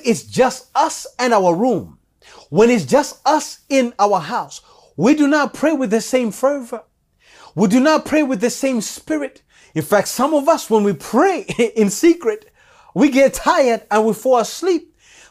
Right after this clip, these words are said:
But if somebody says, "Hey, I would like you to pray for this particular program.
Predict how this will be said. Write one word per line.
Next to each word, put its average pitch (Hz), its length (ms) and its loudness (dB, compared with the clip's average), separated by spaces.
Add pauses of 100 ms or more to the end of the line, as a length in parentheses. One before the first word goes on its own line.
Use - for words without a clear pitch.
But 180 120 2
if 170 120 0
somebody 294 520 -2
says, 247 300 2
"Hey, 254 440 0 (300)
I 202 80 4
would 208 200 2
like 302 220 2
you 320 120 0
to 254 60 -2
pray 190 600 0 (360)
for 214 220 0
this 269 160 2
particular 214 480 0
program. 180 640 0